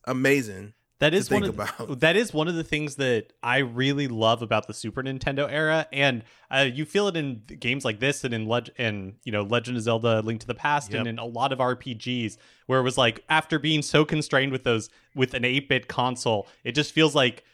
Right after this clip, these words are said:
Speaker 2: sixteen bits were, people were able to, like, fulfill dreams that they never thought were possible. Like, the games just kind of, like, explode in creativity.
Speaker 3: When
Speaker 1: Yep.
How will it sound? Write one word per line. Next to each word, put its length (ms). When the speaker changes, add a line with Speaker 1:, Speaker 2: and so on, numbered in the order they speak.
Speaker 2:
sixteen 560
bits 320
were, 360
people 220
were 120
able 160
to, 120
like, 160
fulfill 500
dreams 480
that 120
they 100
never 280
thought 240
were 120
possible. 560
Like, 180
the 100
games 320
just 220
kind 160
of, 80
like, 200
explode 680
in 100
creativity. 880
Speaker 3:
When 160
Speaker 1:
Yep. 160